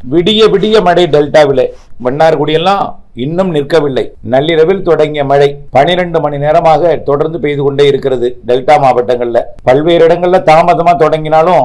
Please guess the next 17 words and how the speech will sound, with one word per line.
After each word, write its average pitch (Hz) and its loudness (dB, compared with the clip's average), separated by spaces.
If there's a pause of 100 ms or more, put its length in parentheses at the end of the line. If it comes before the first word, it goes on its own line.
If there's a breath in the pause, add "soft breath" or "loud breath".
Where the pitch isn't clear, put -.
அங்கேயும் 151 -4
தொடர்ந்து 143 0
கொண்டிருக்கு. 131 0 (140)
சென்னைக்கு 156 0
தாமதமா 160 2
தொடங்கினாலும் 151 0
விட்டு 143 -4
விட்டு 156 -4
மழைப்பொழிவு 143 0
தொடர்ந்து 139 0
கொண்டிருக்கு. 120 -2 (280)
எதிர்பார்த்தது 170 0
போலவே 180 0
ராமநாதபுரம் 160 2
மாவட்டம், 156 0
ராமேஸ்வரம், 151 0
இங்கெல்லாம் 151 0